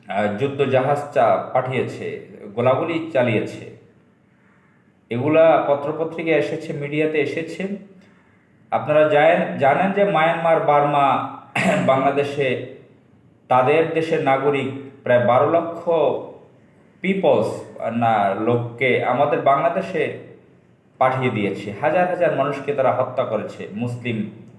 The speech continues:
রোহিঙ্গা সম্প্রদায়কে। বাংলাদেশে এই নাগরিকদেরকে চাপিয়ে দিয়েছে। বাংলাদেশের লেন্দুব দর্জি, আহ, প্রথমে এটা নিতে চায় না, পরে নিতে চাইলো যে আমি শান্তিতে নোবেল টোবেল পুরস্কার পেতে পারি,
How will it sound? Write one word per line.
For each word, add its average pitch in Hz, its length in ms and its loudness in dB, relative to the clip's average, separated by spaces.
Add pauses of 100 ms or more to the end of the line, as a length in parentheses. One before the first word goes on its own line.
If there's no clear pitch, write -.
(100)
রোহিঙ্গা 123 460 -2
সম্প্রদায়কে। 101 600 -4 (1800)
বাংলাদেশে 175 520 2
এই 175 220 0
নাগরিকদেরকে 170 680 0
চাপিয়ে 165 420 -2
দিয়েছে। 170 360 -4
বাংলাদেশের 151 600 -2
লেন্দুব 147 340 -2
দর্জি, 156 640 -8 (500)
আহ, 117 220 0
প্রথমে 151 340 -2
এটা 151 200 2
নিতে 147 300 0
চায় 160 200 2
না, 175 200 0
পরে 156 220 2
নিতে 147 280 -6
চাইলো 139 340 2
যে 139 180 2
আমি 131 220 2
শান্তিতে 143 520 -6
নোবেল 135 300 -2
টোবেল 127 300 -2
পুরস্কার 123 400 -2
পেতে 117 160 -8
পারি, 110 300 0